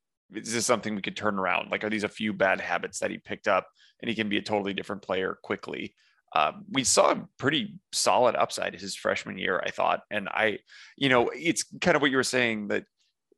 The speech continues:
he, he probably needs reps and really good coaching to come back from where he is. And those are two things that are gonna be hard to come by in the same place,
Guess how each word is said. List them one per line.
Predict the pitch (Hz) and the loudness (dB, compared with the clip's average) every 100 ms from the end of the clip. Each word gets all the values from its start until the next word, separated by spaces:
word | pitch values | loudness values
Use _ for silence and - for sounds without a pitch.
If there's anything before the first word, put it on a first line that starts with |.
| - - - | -14 -12 -8
he, | - | -6
he | 120 139 | -4 -2
probably | 165 170 135 127 | 2 2 4 0
needs | 120 113 | -2 -6
reps | 104 110 - - | 2 4 4 0
and | - 110 | -8 0
really | 123 120 | 2 4
good | 113 107 | 0 2
coaching | 107 - - | 0 0 -8
to | - | -8
come | 120 113 | -6 0
back | 104 101 | 2 0
from | - 107 | -4 -6
where | 101 110 | -4 -2
he | 117 | 0
is. | 107 107 - _ _ _ _ | 0 -2 -6 _ _ _ _
And | 120 107 104 | 2 2 2
those | 123 | 0
are | 117 | 0
two | - 127 | -4 -2
things | 117 113 98 | -2 -2 -2
that | 117 107 104 - _ - | 2 2 2 -2 _ -2
are | 110 | 2
gonna | 110 107 | 2 0
be | 101 | -2
hard | 110 104 | -2 -2
to | 107 | -4
come | 107 101 | -2 0
by | 104 101 | 2 2
in | 98 | -2
the | 101 | -8
same | - 107 104 | -8 -8 -8
place, | - 104 85 - | -4 -4 -2 -6